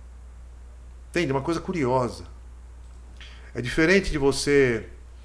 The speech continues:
o meu objetivo inicial era fazer uma, uma pe-, como uma peça de teatro. Hamlet. Hamlet tem, eu sempre gostei disso,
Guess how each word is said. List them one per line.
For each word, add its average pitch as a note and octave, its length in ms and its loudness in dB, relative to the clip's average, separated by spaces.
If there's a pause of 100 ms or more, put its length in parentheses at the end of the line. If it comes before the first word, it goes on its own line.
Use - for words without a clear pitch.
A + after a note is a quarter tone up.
(880)
o D3+ 80 -4
meu F#3 120 12
objetivo D3+ 560 2
inicial C3+ 580 4
era A#2 100 -2
fazer B2+ 300 2
uma, C3 260 0 (460)
uma C3 180 -2
pe-, F3 220 0
como E3 220 0
uma D3 120 4
peça D3+ 400 -2
de C3+ 100 -4
teatro. A#2 500 -4 (1160)
Hamlet. A2 600 -2 (580)
Hamlet A#2+ 340 -4
tem, G#2+ 240 -10
eu G2 80 -12
sempre D#3+ 260 -6
gostei B2 340 -2
disso, A#2 460 -6